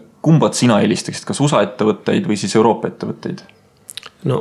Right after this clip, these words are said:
Speaker 2: ajalugu annab selgelt eelise U S A-le, seal on olnud kasvumäärad kiiremad. Äh, kui me vaatame viimast, äh, majandustsüklit, näiteks viimast kümmet aastat, siis täpselt samamoodi, on ju. Statistiline eelis on U S A turul.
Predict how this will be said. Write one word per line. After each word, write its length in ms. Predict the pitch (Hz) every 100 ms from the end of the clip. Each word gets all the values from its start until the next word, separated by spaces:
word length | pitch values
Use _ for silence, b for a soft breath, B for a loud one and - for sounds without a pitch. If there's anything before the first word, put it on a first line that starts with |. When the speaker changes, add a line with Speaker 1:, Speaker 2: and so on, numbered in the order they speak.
| 214
Speaker 2:
ajalugu 460 | 185 175 151 143
annab 180 | 143 143
selgelt 400 | 147 180 156 143
eelise 460 | 160 165 139 123 131
U 80 | 135
S 160 | 131 -
A-le, 240 | 214 160 131
seal 220 | 143 143
on 140 | 131
olnud 160 | 131 127
kasvumäärad 560 | 147 143 131 123 123 -
kiiremad. 540 | 131 117 104 107 107 - b b b b b b
Äh, 440 | 120 117 110 113 113
kui 140 | 143
me 60 | 135
vaatame 380 | 143 143 135 131
viimast, 540 | 170 170 143 143 - _ -
äh, 640 | 131 127 127 127 123 123 127
majandustsüklit, 920 | 190 170 139 - 139 143 131 - -
näiteks 320 | 143 117 120 -
viimast 300 | 127 117 -
kümmet 320 | 147 127 -
aastat, 480 | 170 - 127 - - b b
siis 180 | - -
täpselt 300 | 139 139 143
samamoodi, 560 | 139 120 123 113 110 117
on 80 | 117
ju. 80 | 120 B B B -
Statistiline 720 | - 156 147 147 127 123 131
eelis 200 | 123 113
on 80 | 120
U 80 | 120
S 140 | -
A 100 | 135
turul. 300 | 120 127 110